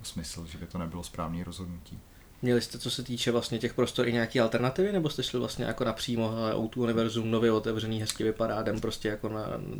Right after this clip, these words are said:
Speaker 1: No,
Speaker 2: na jistotu
Speaker 1: ono má
Speaker 2: prostě?
Speaker 1: navíc jako spoustu výhod, který, eh,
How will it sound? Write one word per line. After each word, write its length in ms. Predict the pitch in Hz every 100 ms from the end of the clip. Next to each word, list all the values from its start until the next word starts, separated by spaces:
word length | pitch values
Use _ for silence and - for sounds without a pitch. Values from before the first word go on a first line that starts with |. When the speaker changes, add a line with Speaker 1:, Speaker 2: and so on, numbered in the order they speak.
| - - -
Speaker 1:
No, 300 | 110 117 120
Speaker 2:
na 80 | 123
jistotu 200 | 127 -
Speaker 1:
ono 100 | 139
má 80 | 151
Speaker 2:
prostě? 60 | 165 135
Speaker 1:
navíc 140 | 156
jako 180 | 156 185
spoustu 380 | - 127 - 180
výhod, 540 | 113 104 123 143 143
který, 600 | - 113 110 113 117
eh, 40 | 113